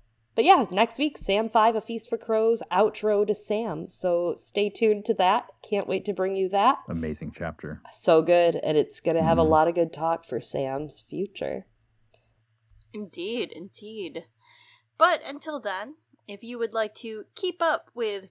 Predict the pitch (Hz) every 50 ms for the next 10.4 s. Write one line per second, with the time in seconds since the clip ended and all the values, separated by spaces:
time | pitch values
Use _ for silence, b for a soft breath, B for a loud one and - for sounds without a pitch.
0 | _ _ - 190 185 180 - 196 180 175 180 - - 208 190 185 185 202 254 277
1 | 226 180 175 170 - - - - 226 233 - - 302 311 311 190 165 160 160 -
2 | _ _ - 175 170 - - - 208 185 330 - 226 269 311 - 226 202 202 202
3 | 202 - - - - 226 208 196 202 202 - 196 196 190 202 202 180 185 - 196
4 | 185 175 196 185 180 180 - - 190 185 185 220 254 269 269 B B B B B
5 | B B B - - 311 330 311 320 277 262 - 233 240 240 240 - - - -
6 | - - - _ - 220 220 214 208 202 202 185 - - _ _ _ _ _ _
7 | _ _ _ _ _ _ _ - - - - 240 208 226 220 220 196 202 202 202
8 | 196 196 190 180 170 170 190 214 262 - - - - - - - - 175 190 175
9 | 180 - 254 - - 285 294 - 302 302 277 - - - - - - - - 262
10 | 262 247 247 262 262 302 240